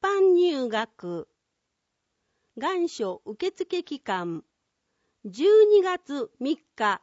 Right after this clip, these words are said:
金曜から十七日金曜。試験日、一次試験。令和四年一月十四日金曜。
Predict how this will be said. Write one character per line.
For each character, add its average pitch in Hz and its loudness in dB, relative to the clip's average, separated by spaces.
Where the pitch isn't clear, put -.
金 403 6
曜 196 -2
か 214 -8
ら 165 -10
十 214 -4
七 349 2
日 214 -6
金 320 0
曜。 180 -6
試 - -14
験 302 -2
日、 170 -10
一 254 -6
次 403 2
試 - -6
験。 175 -6
令 349 -2
和 180 -6
四 202 0
年 220 2
一 403 6
月 403 2
十 339 -2
四 202 -2
日 170 -6
金 349 2
曜。 180 -6